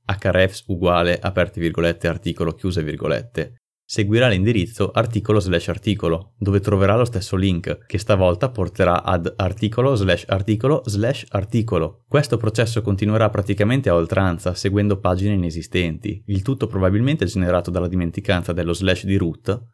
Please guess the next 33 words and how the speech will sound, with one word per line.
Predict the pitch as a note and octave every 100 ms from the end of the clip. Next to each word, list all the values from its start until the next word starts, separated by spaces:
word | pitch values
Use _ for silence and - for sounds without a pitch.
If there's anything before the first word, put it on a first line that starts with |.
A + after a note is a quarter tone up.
| _
hrefs | - F#2+ F#2+ F2 D#2+ - G#2+ G2
uguale, | F#2 F2 E2 D#2
aperte | F2+ F#2 F#2 E2+
virgolette, | E2+ G#2+ G2+ - - F2 -
slash | F#2+ F#2 G#2+ G2 - - _
articolo, | F2 E2 F2+ E2 E2+ D#2
chiuse | - F#2+ D#2+
virgolette. | D#2+ D#2 D#2 C#2+ - - - _
Una | A#2 C3+ B2
delle | G2
mie | F#2 A2
precedenti | G2+ - F#2 G#2 F#2+
startup | F#2 F#2 F2+ E2+ -
si | -
occupava | F#2+ - G#2 A2
proprio | G2+ G#2+
di | E2+
crawling. | - F#2 D#2+ D#2+ E2 F#2+
La | G2
situazione | A#2+ A2 G2 C3+
di | C3+ F2
loop | G#2+ B2+
relativo | G#2 E2+ E2+ G#2 G2
infinito | F2+ F#2+ F#2+ E2+ D#2+
accadeva | D#2+ G2 G2+ G#2+
spesso | - F2+ -
in | F#2+
siti | E2+ F2
amatoriali | E2+ D#2+ D#2+ D#2 D2+ D2+
o | G2
di | F2
piccole | - - E2+
dimensioni. | D#2 D#2+ D#2 F2+ F2 E2+